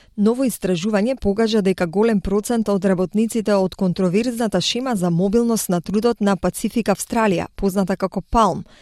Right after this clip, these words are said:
се во незадоволителни или небезбедни услови. Анкетата од Центарот за правда на мигрантите интервјуирала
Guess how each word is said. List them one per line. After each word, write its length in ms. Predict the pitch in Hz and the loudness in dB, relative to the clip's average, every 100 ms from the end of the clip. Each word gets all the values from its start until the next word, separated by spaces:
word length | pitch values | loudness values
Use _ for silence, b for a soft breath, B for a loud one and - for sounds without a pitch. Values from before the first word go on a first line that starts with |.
| b b | b b
се 220 | - - | -2 2
во 180 | 175 180 | 2 2
незадоволителни 1080 | 175 202 233 196 175 170 202 233 247 247 233 | 2 2 4 2 0 2 2 2 0 2 2
или 160 | 190 180 | 2 4
небезбедни 760 | 180 208 190 175 165 185 190 - | 2 4 2 2 0 0 0 -2
услови. 520 | 196 - - 202 180 - b b | -4 -4 -6 -8 -8 -14 b b
Анкетата 560 | 185 185 - 247 269 233 | -2 0 0 0 2 2
од 120 | 180 | 0
Центарот 480 | - 240 262 254 190 | 0 0 2 2 0
за 120 | 185 | -2
правда 400 | - 208 220 240 | 0 0 2 2
на 120 | 202 | 4
мигрантите 640 | 185 165 196 220 220 190 156 | 4 2 2 2 0 0 -2
интервјуирала 840 | 180 175 175 175 214 254 247 202 | -2 0 0 0 0 2 2 0